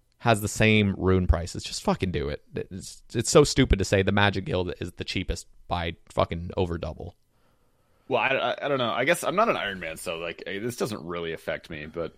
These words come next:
Speaker 2: you do, you have to shop hop. You have to world hop
Speaker 1: Yes.
Speaker 2: to buy
Speaker 1: And
Speaker 2: Blood Rune,
Speaker 1: the
Speaker 2: right?
Speaker 1: r-, the reason I want it to not be convenient is because they're trying to come out with this new, uh,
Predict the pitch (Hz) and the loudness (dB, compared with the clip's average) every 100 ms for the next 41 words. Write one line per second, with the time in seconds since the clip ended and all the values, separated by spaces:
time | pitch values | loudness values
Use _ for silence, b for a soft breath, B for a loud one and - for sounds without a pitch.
0 | - 120 135 - 143 156 131 185 190 104 | -6 -4 -4 -6 -6 -4 0 0 0 -4
1 | - 98 - - 76 73 _ _ - 113 | -2 -2 -2 -4 -6 -6 _ _ -4 -2
2 | 113 85 80 98 92 85 78 80 76 73 | -2 -2 -4 -2 -2 -4 -4 -2 -2 -2
3 | 71 71 139 135 113 90 80 76 76 - | -6 -2 0 0 0 -4 -4 -6 -12 -8
4 | 80 135 131 117 120 - 123 127 117 123 | 4 6 6 2 -4 -6 2 2 4 4
5 | 143 170 156 113 98 101 107 107 98 104 | 4 2 4 4 6 4 4 2 0 -2
6 | 98 92 95 95 - 90 90 92 110 98 | -2 0 0 0 -2 -4 -2 0 0 -2
7 | 92 90 98 98 - - 147 156 139 120 | -4 -6 -4 -6 -8 -4 0 2 2 4
8 | 113 104 95 82 87 95 95 90 - - | 6 6 4 0 -2 0 2 0 -4 -12
9 | 95 - _ _ - - - - | -16 -16 _ _ -4 -2 -2 -4